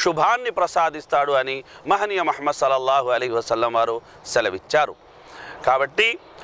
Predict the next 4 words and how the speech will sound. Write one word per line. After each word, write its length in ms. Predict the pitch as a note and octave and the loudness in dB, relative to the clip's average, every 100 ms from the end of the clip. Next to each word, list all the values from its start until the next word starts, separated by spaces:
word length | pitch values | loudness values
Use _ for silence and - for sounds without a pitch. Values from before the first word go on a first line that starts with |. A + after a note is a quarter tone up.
| - | -10
మనం 480 | A2+ F3 B3+ A#3+ C#3 - - - | 0 2 4 0 -2 -10 -18 -4
గుర్తుపెట్టుకోవాల్సిన 1000 | D3 G3+ D4 C4+ A3+ A#3 A#3+ G#3+ G3 F#3 E3+ | 0 2 2 2 0 0 2 4 2 2 -2
విషయం 380 | D#3+ - G3 | 0 0 2
ఏమిటంటే, 600 | F3 D3 E3 D#3 G#3+ A#3+ | 0 0 -2 2 0 0